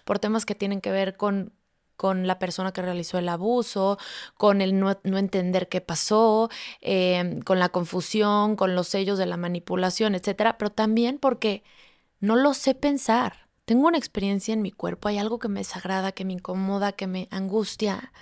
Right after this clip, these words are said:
pero no puedo ponerlo en palabras, no, no lo sé nombrar, no lo sé pensar. Entonces, también ese es otra, otro de los factores en donde se atoran los niños para poder registrar un abuso.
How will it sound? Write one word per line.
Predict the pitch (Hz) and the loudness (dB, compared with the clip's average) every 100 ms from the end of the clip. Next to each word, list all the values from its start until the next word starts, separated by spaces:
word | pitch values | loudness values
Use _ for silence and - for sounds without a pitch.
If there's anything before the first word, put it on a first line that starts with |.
| - - _ _ _ _ - | -20 -20 _ _ _ _ 0
pero | 214 | 2
no | 233 247 | 2 2
puedo | 294 311 | 0 0
ponerlo | 330 214 196 196 | 0 0 0 -2
en | |
palabras, | 190 190 185 180 185 - | -2 -2 -2 -4 -8 -6
no, | 202 208 | -2 0
no | 214 240 | 2 2
lo | 262 | 2
sé | 262 262 | 2 2
nombrar, | 262 214 196 180 - _ - | 4 4 2 -2 -6 _ -4
no | 202 | -2
lo | 208 | -2
sé | 214 | -4
pensar. | - 196 185 180 - _ _ _ - - - - _ - | -4 -4 -4 -6 -12 _ _ _ -20 -20 -20 -20 _ -20
Entonces, | - - | -4 2
también | 226 226 262 349 | 4 6 4 0
ese | 311 262 | -2 0
es | 247 | 0
otra, | 233 233 226 _ - | 2 2 2 _ -6
otro | 208 190 220 | -4 -2 0
de | 208 | 0
los | 190 | -2
factores | 190 185 202 202 | -4 -4 -4 -4
en | 190 | -4
donde | 190 | -4
se | 175 | -6
atoran | 185 202 208 208 | -6 -4 -4 -4
los | 196 196 | -6 -6
niños | 196 190 196 - | -4 -4 -6 -8
para | 185 180 | -8 -8
poder | - 180 185 | -6 -6 -6
registrar | 202 - 180 - 185 185 | -8 -8 -10 -8 -6 -6
un | 185 | -6
abuso. | 185 208 202 - | -6 -8 -10 -14